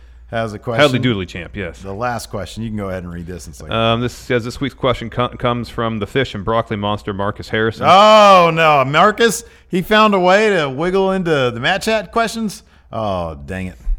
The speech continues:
Speaker 2: "What wrestling rela-, related question would you ask each other to prove you're not a doppelganger?"
Speaker 1: So the situation is this.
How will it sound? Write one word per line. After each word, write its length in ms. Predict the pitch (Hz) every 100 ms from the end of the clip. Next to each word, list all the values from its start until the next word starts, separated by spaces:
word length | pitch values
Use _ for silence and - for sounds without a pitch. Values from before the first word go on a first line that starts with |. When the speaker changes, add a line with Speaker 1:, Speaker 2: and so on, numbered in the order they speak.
| - - - - - - - - - - - - -
Speaker 2:
"What 240 | - 120 -
wrestling 400 | 123 - 143 139
rela-, 340 | 117 123 120 113
related 380 | 110 131 117
question 440 | - 139 135 - 98
would 140 | 95
you 120 | 101 -
ask 320 | 135 156 -
each 160 | 120 95
other 160 | 92
to 60 | 92
prove 640 | - 185 196 156 151 135
you're 140 | 139 139
not 260 | 139 135
a 20 |
doppelganger?" 760 | 120 147 147 127 107 101 82 - -
Speaker 1:
So 360 | - 107 104
the 80 | 101
situation 580 | - 123 127 120 110 110
is 140 | 101
this. 440 | 113 131 123 -